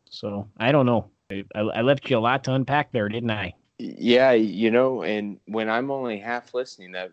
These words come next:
Speaker 2: really makes it tough for me to ask a follow-up question because,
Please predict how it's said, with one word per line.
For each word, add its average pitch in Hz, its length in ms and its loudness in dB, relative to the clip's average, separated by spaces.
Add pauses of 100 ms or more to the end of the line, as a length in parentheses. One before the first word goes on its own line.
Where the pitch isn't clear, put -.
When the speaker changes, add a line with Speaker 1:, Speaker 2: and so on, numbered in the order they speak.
Speaker 2:
really 117 260 -14
makes 107 280 -12
it 82 120 -20
tough 113 220 -4
for 104 100 -20
me 104 140 -12
to 101 60 -6
ask 95 320 -6
a - 40 -20
follow-up 95 420 -4
question 98 440 -8
because, 78 520 -20